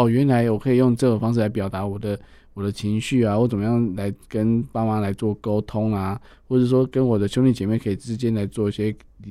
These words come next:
沟通或是连结，这些都是让他做，诶，进入社会，就是发展人际的之前的一个很好的一个，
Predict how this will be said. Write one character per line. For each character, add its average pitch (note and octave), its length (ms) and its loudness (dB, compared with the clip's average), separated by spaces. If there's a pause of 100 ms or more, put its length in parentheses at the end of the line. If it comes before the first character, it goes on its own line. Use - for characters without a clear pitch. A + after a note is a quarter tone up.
(160)
沟 A2 180 2
通 G#2+ 240 0
或 G#2+ 80 2
是 G#2 180 -4
连 G2+ 220 -4
结， - 160 -14 (480)
这 D#3 140 -2
些 E3+ 140 6
都 E3+ 120 8
是 E3 180 4
让 D3 140 8
他 C#3 160 6
做， C3 480 2 (220)
诶， G#2 200 -2
进 C#3 180 -2
入 C#3 100 8
社 B2 320 6
会， A#2+ 160 6
就 A#2 100 2
是 A2+ 300 2
发 B2 160 0
展 A2+ 220 0
人 G2 180 0
际 A2 260 2
的 G2+ 180 -6
之 B2+ 220 -4
前 G#2+ 220 -4
的 G2+ 100 -4
一 A2 60 -2
个 G#2 160 -2
很 G#2+ 180 -2
好 G#2+ 200 -2
的 G2+ 100 0
一 G#2 80 0
个， G#2 180 -2